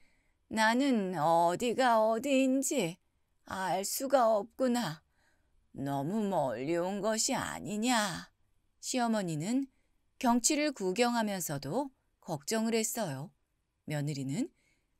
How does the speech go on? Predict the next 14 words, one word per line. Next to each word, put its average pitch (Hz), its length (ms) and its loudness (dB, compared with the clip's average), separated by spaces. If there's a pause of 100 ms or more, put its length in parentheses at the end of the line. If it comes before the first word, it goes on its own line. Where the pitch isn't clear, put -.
시어머니가 311 680 2
길을 220 320 2
알지 170 360 2
못한다는 208 680 0
것을 165 280 -4
알고 147 460 -6 (380)
속으로 240 480 -2
기뻐했고요. 226 920 -2 (800)
한참이 294 580 2
지나고 185 600 -4 (420)
어느덧 170 520 -4 (540)
해가 320 300 2
기울기 190 520 0
시작했어요. 226 1000 -2